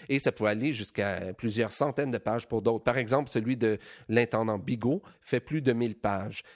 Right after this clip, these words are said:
Et soit dit en passant, vous pourrez trouver sur le site de l'émission à cent quatre histoire point com un lien vers, euh, un des tomes de, de, du mémoire, euh, de Bigot,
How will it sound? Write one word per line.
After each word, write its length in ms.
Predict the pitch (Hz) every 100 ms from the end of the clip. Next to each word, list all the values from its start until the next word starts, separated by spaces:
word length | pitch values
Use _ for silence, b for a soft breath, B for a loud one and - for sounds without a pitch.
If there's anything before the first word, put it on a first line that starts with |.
| B
Et 80 | 101
soit 140 | 113
dit 160 | 104 113
en 60 |
passant, 240 | 107 107 147
vous 80 |
pourrez 240 | 131 120 127
trouver 400 | - 110 107 131
sur 180 | - 110
le 80 |
site 340 | 104 - 127 -
de 240 | 104 98
l'émission 460 | 104 107 107 139 135
à 60 |
cent 160 | 107 110
quatre 280 | - 107 -
histoire 320 | - 110 104
point 200 | - 120
com 340 | - 147 147 - B 143 -
un 140 | 123
lien 340 | 117 131 143 104
vers, 440 | 113 113 123 123 -
euh, 240 | 104 101 98
un 100 | 123
des 160 | 117 107
tomes 460 | 113 104 98 85
de, 600 | 90 95 87 82 78 - -
de, 180 | 101
du 180 | 98 -
mémoire, 460 | 117 107 104 107 101
euh, 160 | 101 98
de 140 | 95
Bigot, 360 | 98 - 123 139